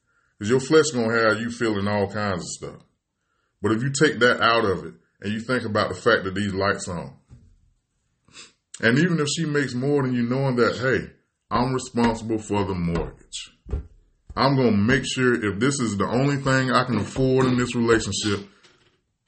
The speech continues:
then I'm writing my name on in cursive on this check.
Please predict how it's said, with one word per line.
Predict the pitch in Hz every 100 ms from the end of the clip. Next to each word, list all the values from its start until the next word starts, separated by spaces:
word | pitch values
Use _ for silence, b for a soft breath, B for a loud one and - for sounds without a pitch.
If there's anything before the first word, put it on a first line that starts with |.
| _
then | - 120
I'm | 123 147 123
writing | 113 110 110
my | 117 113
name | 101 92 85
on | 82 80 - -
in | 90 87
cursive | - 175 170 151 147
on | 147 147
this | 143
check. | - 170 160